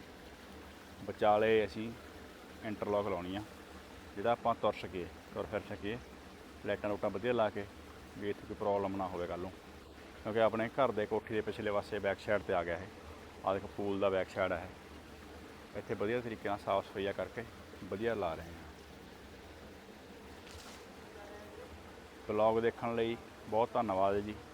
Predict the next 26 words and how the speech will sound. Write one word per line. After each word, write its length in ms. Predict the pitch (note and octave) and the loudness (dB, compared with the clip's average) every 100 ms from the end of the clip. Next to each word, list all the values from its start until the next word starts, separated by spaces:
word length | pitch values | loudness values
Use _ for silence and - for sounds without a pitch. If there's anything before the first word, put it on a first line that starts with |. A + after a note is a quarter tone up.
| - - - - - - | -16 -16 -16 -16 -16 4
ਆਪੋ 240 | G#2+ - | 4 8
ਆਪਣੀ 200 | G#2+ A2+ | 6 8
ਰਾਇ 260 | G#2+ F#2 F#2+ | 6 8 8
ਦਵੋ, 260 | G2+ G2+ G2+ - - | 6 4 2 -4 -8
ਬੂਟੇ 340 | G#2 G#2 - G#2+ | -2 0 6 6
ਦੱਸੋ 260 | - G#2 - - - - - | 6 0 -2 -10 -16 -8 2
ਕਿਹੜੇ 180 | G#2+ | 4
ਲਾਈਏ, 300 | A#2+ A2+ G#2+ G#2 | 8 6 6 2
ਕਿਹੜੇ 240 | G#2 A2+ | 4 4
ਵਧੀਆ 280 | G#2+ G#2 A#2+ | 4 4 4
ਹੋਣਗੇ, 320 | A2 A#2 A2 G#2+ - - - - - - | 2 2 0 -4 -12 -18 -18 -18 -16 -4
ਕਿਉਂਕਿ 200 | G#2+ A2+ | 2 6
ਹਜੇ 340 | G#2+ G#2+ G#2+ A2 - - - - - | 6 6 4 2 -10 -18 -18 -18 -8
ਹੈਗੇ 260 | - G#2+ C3 | 2 6 6
ਨੇ 100 | A#2+ | 6
ਪੰਦਰਾਂ 360 | A#2 A2 A2 | 4 6 6
ਦਿਨ 180 | A2 A2 | 6 4
ਤੱਕ 160 | G#2+ G#2+ A2 A2 - | 2 4 4 4 -4
ਬੂਟੇ 260 | A2 G#2 A#2 | 2 4 6
ਲਾਵਾਂਗੇ 420 | G#2 F2 F2+ G2+ A2+ - - - - - - - - - - | 8 8 6 0 -4 -12 -18 -20 -20 -18 -18 -18 -18 -18 -16
ਸਾਫ਼ 320 | - A2 G#2 | 2 8 8
ਸਫਾਈਆਂ 260 | - G#2 G#2 | 6 2 4
ਕਰਕੇ 260 | G#2 G2+ G2+ | 4 2 -2
ਪੂਰੇ 180 | G#2+ G2+ | -2 0
ਤਰੀਕੇ 320 | G#2+ G2 G#2+ | -2 -2 0
ਨਾਲ। 200 | G2+ A#2 | 0 0